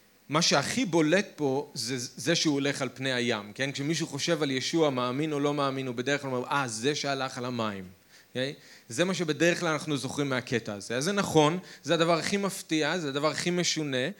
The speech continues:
למרות שלומדים עם הזמן שבמלכות אלוהים דברים משונים קורים, אבל זה דבר משונה, הוא הולך על המים,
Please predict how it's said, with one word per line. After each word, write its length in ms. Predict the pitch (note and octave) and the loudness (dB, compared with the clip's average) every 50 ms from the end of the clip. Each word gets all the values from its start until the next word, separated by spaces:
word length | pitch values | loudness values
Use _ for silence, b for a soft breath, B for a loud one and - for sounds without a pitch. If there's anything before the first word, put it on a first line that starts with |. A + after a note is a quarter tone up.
| B B B B B | B B B B B
למרות 240 | C3 C#3 C#3 D#3+ D#3+ | -2 0 0 0 0
שלומדים 480 | - F3 E3 D#3 C#3+ C#3 B2+ D3+ E3+ | 2 2 2 2 2 2 2 2 4
עם 160 | E3 D#3+ D#3 | 4 2 0
הזמן 300 | C#3+ B2+ B2+ C#3 C#3+ C#3+ | -2 -2 -2 -2 -2 -2
שבמלכות 580 | B2+ C#3 C3 C3 C3 C3 B2+ B2 - D#3 C#3+ - | -2 -4 -4 -2 -2 -2 -2 -2 -2 -4 -2 -2
אלוהים 260 | C#3 B2+ C3 C3 C3 | -2 -2 -2 -4 -4
דברים 300 | A#2 A#2 B2 B2 C#3 C3+ | -4 -4 -4 -2 -2 -4
משונים 360 | C3+ B2+ - B2+ B2 B2+ C3 | -4 -6 -6 -6 -6 -6 -6
קורים, 520 | B2 - D3+ C#3 A#2 A#2+ A2+ A#2 D3+ G3 A3 - B B B B B | -4 -2 -2 0 0 0 0 -2 -2 -4 -8 -10 B B B B B
אבל 160 | B2+ C#3 C#3+ | -4 -2 0
זה 120 | C3 G3+ | 2 4
דבר 260 | F#3+ G#3 F3 G#3 G#3 G#3 | 4 4 4 2 0 2
משונה, 600 | G3 F3+ - - E3+ D#3+ D3 C3 A2+ G#2+ C3 G3 | 2 2 2 2 0 0 0 0 0 0 0 0
הוא 140 | - C#3+ | 0 2
הולך 320 | C#3 C#3+ C#3 D3+ D3 - D#3 | 4 6 6 4 4 2 0
על 80 | C#3 | -2
המים, 420 | B2 A#2 A#2 A2+ A2 A2 B2+ D#3 | -2 -2 -2 -4 -4 -4 -4 -6